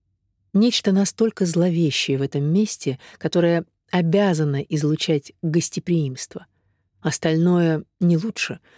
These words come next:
Кожаные кресла, расставленные вокруг узкого деревянного стола, и большой кусок серого камня в качестве стойки администратора.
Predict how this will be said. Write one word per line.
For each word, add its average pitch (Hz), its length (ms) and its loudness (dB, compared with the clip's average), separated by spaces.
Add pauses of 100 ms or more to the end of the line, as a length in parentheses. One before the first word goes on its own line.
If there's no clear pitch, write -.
(140)
Кожаные 156 400 2
кресла, 175 540 2
расставленные 175 840 0
вокруг 175 480 -2
узкого 170 380 0
деревянного 156 500 0
стола, 151 480 -2 (300)
и - 80 0
большой 156 340 2
кусок 165 380 0
серого 151 380 0
камня 139 460 -2
в - 80 -12
качестве 143 460 -6
стойки 143 400 0
администратора. 143 840 -4